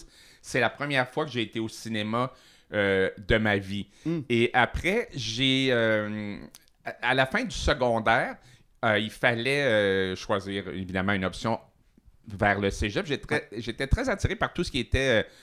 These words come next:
Speaker 1: euh, euh, médias, radio, télé, cinéma, journalisme. Et en plus, quand j'ai pris le programme d'études au cégep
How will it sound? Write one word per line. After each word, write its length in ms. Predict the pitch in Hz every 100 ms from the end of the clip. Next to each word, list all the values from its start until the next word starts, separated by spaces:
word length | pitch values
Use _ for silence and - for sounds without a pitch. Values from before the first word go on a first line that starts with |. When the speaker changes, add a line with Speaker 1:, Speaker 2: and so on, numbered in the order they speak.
| - -
Speaker 1:
euh, 60 | 104
euh, 20 |
médias, 500 | 104 117 107 101 113
radio, 480 | 123 107 104 110 123
télé, 360 | 120 107 113 117
cinéma, 520 | - 107 104 98 117
journalisme. 800 | 113 101 98 95 117 147 127 98 - _ _ -
Et 160 | 175 165
en 140 | 104
plus, 420 | - 151 196 - - - - _ -
quand 140 | 131
j'ai 160 | 113 113
pris 240 | - 156
le 100 | 147
programme 580 | 104 - 104 98 123 135
d'études 400 | 113 104 - 123
au 60 | 110
cégep 420 | - 98 120